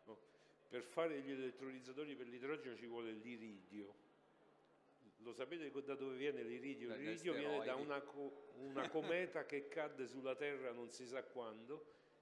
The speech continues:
Speaker 1: Ce n'è uno straterellino di un millimetro di s-, su tutto il globo.
Speaker 2: Beh, comunque sessan-, c'è uno
Speaker 1: E sta
Speaker 2: strato
Speaker 1: quasi
Speaker 2: così in
Speaker 1: tutto in
Speaker 2: corrispondenza
Speaker 1: Russia.
Speaker 2: dei sessantacinque milioni di anni fa, c'è uno strato di iridio che testimonia, tra le altre cose, la famosa caduta dell'asteroide.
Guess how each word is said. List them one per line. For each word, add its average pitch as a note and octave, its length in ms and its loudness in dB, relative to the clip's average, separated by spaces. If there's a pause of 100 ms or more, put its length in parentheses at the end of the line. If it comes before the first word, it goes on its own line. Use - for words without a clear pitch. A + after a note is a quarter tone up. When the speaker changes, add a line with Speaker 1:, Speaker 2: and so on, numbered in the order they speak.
Speaker 1:
Ce - 120 -12
n'è C#3+ 120 -6
uno B2+ 240 -4
straterellino C#3 1080 0
di A#2+ 140 -8
un C3 120 -10
millimetro C3+ 720 -4
di C3 120 -10
s-, - 100 -10 (420)
su B2 140 -10
tutto C#3+ 240 -8
il A#2 140 -8
globo. F2 280 -10
Speaker 2:
Beh, - 200 -6
comunque D#3+ 360 0
sessan-, D3+ 380 0 (220)
c'è - 100 6
uno D#3+ 160 8
Speaker 1:
E - 20 4
sta - 60 -4
Speaker 2:
strato A3 320 12
Speaker 1:
quasi G#3+ 100 12
Speaker 2:
così G3 180 10
in A3 40 6
Speaker 1:
tutto G3+ 140 4
in E3+ 40 10
Speaker 2:
corrispondenza E3+ 720 6
Speaker 1:
Russia. - 220 -6
Speaker 2:
dei D#3+ 140 4
sessantacinque F#3 880 4
milioni D#3+ 320 4
di D3 80 0
anni E3 180 0
fa, F#3 200 8
c'è - 120 -2
uno A#2+ 120 0
strato C3+ 320 0
di E3+ 100 -2
iridio B2 480 2
che G#2 100 -8
testimonia, G#2+ 640 -4
tra A2+ 160 0
le B2 80 2
altre B2 260 0
cose, G2+ 280 -2
la G#2+ 80 -4
famosa B2 340 -2
caduta A#2 300 -4
dell'asteroide. G#2 720 -2